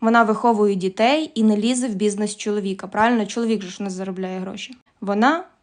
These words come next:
доглядає за будинком, за побутом. Не знає бізнесу чоловіка. Е, в неї не формується, от коли вона в декреті, коли вона доглядає за сім'єю, так,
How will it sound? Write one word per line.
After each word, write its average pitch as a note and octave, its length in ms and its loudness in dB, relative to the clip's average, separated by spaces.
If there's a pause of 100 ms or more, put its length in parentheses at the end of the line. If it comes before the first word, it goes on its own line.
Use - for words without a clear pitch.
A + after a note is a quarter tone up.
(500)
доглядає G#3+ 680 4
за G3 240 4
будинком, G3+ 600 -2
за G3+ 160 0
побутом. G3+ 540 -8 (1700)
Не G#3 180 0
знає A#3 540 0 (460)
бізнесу G#3+ 720 -2 (1040)
чоловіка. G3 640 -4 (380)
Е, G3+ 100 0
в G3 140 2
неї D#4 320 6
не D4+ 120 6
формується, A#3+ 480 4
от G#3 60 -4
коли A#3 180 2
вона G#3+ 160 2
в F#3+ 80 -4
декреті, C#4 420 2
коли A#3+ 180 0
вона A3 180 2
доглядає G#3 600 2
за F#3 120 -4
сім'єю, A#3+ 720 -2
так, B3 260 -2